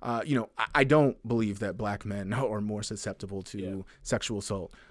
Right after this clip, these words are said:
Speaker 1: Um, those are coherently racist ideas. But I do think that black masculinity,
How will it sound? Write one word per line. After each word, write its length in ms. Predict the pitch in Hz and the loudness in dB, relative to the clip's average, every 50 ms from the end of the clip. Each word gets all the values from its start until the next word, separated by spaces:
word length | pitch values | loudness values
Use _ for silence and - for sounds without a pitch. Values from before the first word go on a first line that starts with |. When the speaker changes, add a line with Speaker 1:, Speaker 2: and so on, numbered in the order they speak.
| - - | -16 -12
Speaker 1:
Um, 600 | - 107 104 104 101 101 101 101 101 98 98 95 104 | -10 -8 -6 -6 -6 -6 -6 -6 -6 -6 -6 -6 -6
those 200 | 110 110 110 104 | -6 -6 -4 -4
are 420 | 110 107 107 104 101 101 101 - - - | -4 -4 -4 -4 -6 -6 -8 -10 -12 -12
coherently 480 | - 113 104 113 170 190 151 113 117 | -10 -8 -6 -4 -2 -2 -2 -2 -4
racist 440 | 101 104 104 107 - - 120 - - | -4 -4 -6 -6 -8 -8 -10 -10 -10
ideas. 340 | 110 - 101 101 101 101 101 | -8 -8 -6 -6 -6 -6 -2
But 180 | 110 151 151 - - | 0 0 0 2 2
I 80 | 151 | 0
do 320 | 151 131 - 165 208 262 294 | 0 2 2 2 4 4 2
think 420 | - - - 127 113 110 110 - - | 2 2 2 2 2 2 0 -2 -4
that 160 | 117 104 101 | -4 -4 -2
black 300 | - 123 127 143 - - 135 | 0 0 2 0 0 -2 -4
masculinity, 800 | 131 123 120 - - 117 110 117 110 104 98 98 98 98 101 | -4 -4 -4 -6 -6 -6 -4 -4 -4 -4 -4 -4 -6 -6 -8